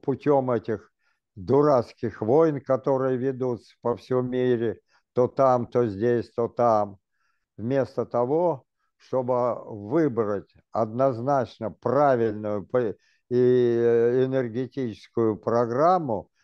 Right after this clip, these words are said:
и развиваться под влиянием только науки, а не идиотов-политиков. Наверху не может быть сегодня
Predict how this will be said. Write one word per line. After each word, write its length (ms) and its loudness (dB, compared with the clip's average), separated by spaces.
и 100 0
развиваться 1040 0
под 340 4
влиянием 960 2
только 540 4
науки, 800 0
а 140 0
не 280 -2
идиотов-политиков. 1800 0
Наверху 800 2
не 240 -2
может 580 2
быть 340 -4
сегодня 840 -2